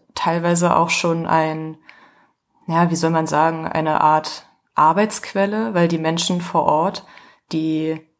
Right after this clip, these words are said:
die brauchen natürlich auch einen Job, die nehmen auch jeden Job, den die bekommen können. Und die bekommen halt für jeden Hund, den die in diese Tötungsstation bringen, auch Geld.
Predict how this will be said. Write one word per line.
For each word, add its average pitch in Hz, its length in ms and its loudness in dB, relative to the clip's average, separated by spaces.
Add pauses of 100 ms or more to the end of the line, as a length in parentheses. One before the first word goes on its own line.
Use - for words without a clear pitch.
(360)
die 170 60 -2
brauchen 180 340 2
natürlich 170 320 -2
auch 170 120 -2
einen 160 80 -4
Job, - 260 0
die 160 100 -4
nehmen 175 280 0
auch - 240 -2 (280)
jeden 160 260 -4
Job, 170 220 0
den 160 140 -4
die 151 80 -4
bekommen 175 380 -2
können. 170 360 -4 (380)
Und 165 380 0
die 175 60 0
bekommen 170 320 2
halt 190 120 4
für 185 100 0
jeden 175 300 0
Hund, 202 260 2
den 175 120 2
die 165 80 0
in 160 80 -4
diese 165 200 -2
Tötungsstation 170 720 -2
bringen, 170 240 -4
auch 175 160 -4
Geld. 151 320 -2